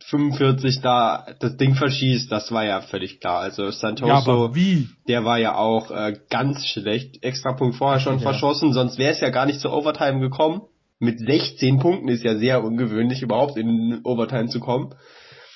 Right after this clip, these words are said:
Speaker 1: Äh, durch den verschossenen Extrapunkt eben nur.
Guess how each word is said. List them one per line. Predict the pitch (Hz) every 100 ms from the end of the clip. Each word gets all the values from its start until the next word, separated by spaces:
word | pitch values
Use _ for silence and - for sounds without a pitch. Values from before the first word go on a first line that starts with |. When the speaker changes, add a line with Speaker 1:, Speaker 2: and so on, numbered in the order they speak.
| - _ _
Speaker 1:
Äh, | 117 117 113 104 -
durch | 135 143
den | 135
verschossenen | - 135 127 127 117
Extrapunkt | 123 - 120 107 104
eben | 107 107 107
nur. | 110 135 135